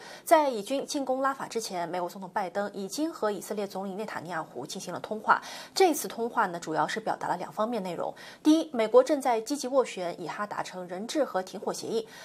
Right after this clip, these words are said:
那么第二呢，就是美国会采取强有力的措施来应对美国境内反犹主义，尤其是针对犹太人的暴力行动。这份声明的末尾写了一句话，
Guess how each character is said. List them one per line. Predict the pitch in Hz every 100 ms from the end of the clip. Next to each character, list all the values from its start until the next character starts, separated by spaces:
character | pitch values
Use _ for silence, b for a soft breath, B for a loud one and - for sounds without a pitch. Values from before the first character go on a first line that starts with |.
| B
那 | 285
么 | 269
第 | 311
二 | 277
呢， | 196
就 | 180
是 | 202
美 | 208 180
国 | 147 170
会 | 202
采 | 180 -
取 | 175 -
强 | - - 185
有 | 302 202
力 | 226
的 | -
措 | - - 233
施 | - - 247 B B
来 | 214 226
应 | 240 339
对 | 262 302 -
美 | 190 175
国 | 156 165
境 | 185 294
内 | 254 254
反 | - - 175
犹 | 202 254
主 | 175
义， | 165 -
尤 | - 214
其 | -
是 | -
针 | 208 220
对 | 214 170
犹 | 180 208
太 | - 240
人 | -
的 | - -
暴 | -
力 | 202
行 | - -
动。 | 180 - _ B B B
这 | - 359
份 | 320 311
声 | 349 339
明 | 240
的 | 262
末 | 330 349
尾 | 196 160
写 | 160 - 151
了 |
一 | 113
句 | 151
话， | 202 233